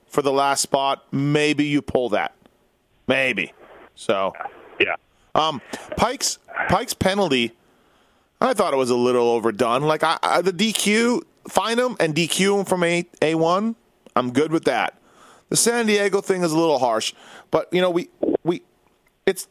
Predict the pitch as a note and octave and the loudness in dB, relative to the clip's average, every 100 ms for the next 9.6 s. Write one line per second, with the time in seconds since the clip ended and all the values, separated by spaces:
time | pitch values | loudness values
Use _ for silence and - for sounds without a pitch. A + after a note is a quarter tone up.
0 | G3 E3+ G3+ A#3 C4+ B3 A3 G3+ D3+ E3 | -4 0 0 0 0 0 0 -2 0 0
1 | - D#3+ D3 C#3 D3 C#3+ C#3 C3+ C3 C3 | 0 -2 0 2 2 2 2 2 0 0
2 | C3 B2+ B2 A#2 A2 A2+ G#2 A#2+ C3 B2 | 0 2 2 2 2 2 0 0 0 0
3 | B2+ G2 F#2+ D2+ - A#2+ A2+ B2 D#3+ C3 | 0 2 2 0 -2 -4 -4 -2 0 0
4 | F#2 - - - - E3+ - F#3+ F3 F3 | 0 -4 -10 -10 -2 -2 -2 -2 0 0
5 | G3+ G3 F#3 F3+ F3+ - D3 E3+ F3 D#3+ | -2 -2 -2 0 0 0 -2 0 -2 0
6 | D#3+ C3+ C#3 E3 E3 C3+ D3+ D#3 D3+ D3+ | 0 2 2 2 0 0 0 -2 -2 -2
7 | C#3 - C#3+ D#3 D#3 D#3 D#3 D3+ D3 D#3 | -2 -2 -2 -2 0 0 0 -2 0 0
8 | D#3 E3 - - - - - - B2+ C3 | 0 -2 -4 -14 -20 -20 -16 -2 0 2
9 | A#2+ C#3 B2 - - - | 2 0 -2 -8 -8 -8